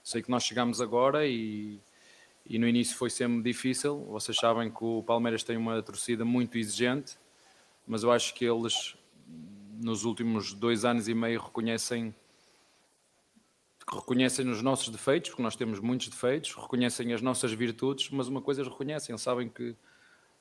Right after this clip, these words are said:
o treinador, a, a comissão, o staff, a direção, os,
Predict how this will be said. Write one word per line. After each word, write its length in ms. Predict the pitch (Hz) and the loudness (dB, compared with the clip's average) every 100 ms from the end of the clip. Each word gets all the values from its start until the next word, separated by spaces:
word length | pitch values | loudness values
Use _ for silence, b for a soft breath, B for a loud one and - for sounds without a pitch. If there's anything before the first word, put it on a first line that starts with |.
| _ | _
o 60 | - | -6
treinador, 640 | - 117 127 120 135 135 127 | 0 2 2 4 6 6 6
a, 1000 | 127 127 123 120 120 120 117 117 117 | 4 4 2 0 0 -2 -2 -4 -6
a 40 | 117 | -6
comissão, 680 | 120 123 - 135 135 131 127 | -2 -2 2 4 4 4 0
o 40 | |
staff, 680 | - - 131 131 127 - - | 0 4 6 6 4 -6 -8
a 60 | 117 | -2
direção, 800 | 120 120 - 131 131 131 127 113 | 2 0 2 4 4 2 -2 -4
os, 320 | 120 - | -4 -4